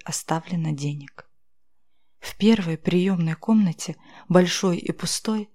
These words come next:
стояла лишь конторка и тёмные стулья.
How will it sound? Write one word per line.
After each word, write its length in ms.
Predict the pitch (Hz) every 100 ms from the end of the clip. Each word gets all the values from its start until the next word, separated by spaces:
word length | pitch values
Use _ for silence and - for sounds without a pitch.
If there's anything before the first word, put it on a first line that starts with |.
| - - -
стояла 500 | - - 220 247 214
лишь 240 | 175 175 -
конторка 540 | 190 190 226 226 170
и 180 | - 165
тёмные 440 | - 208 190 151
стулья. 560 | 147 - 147 147 156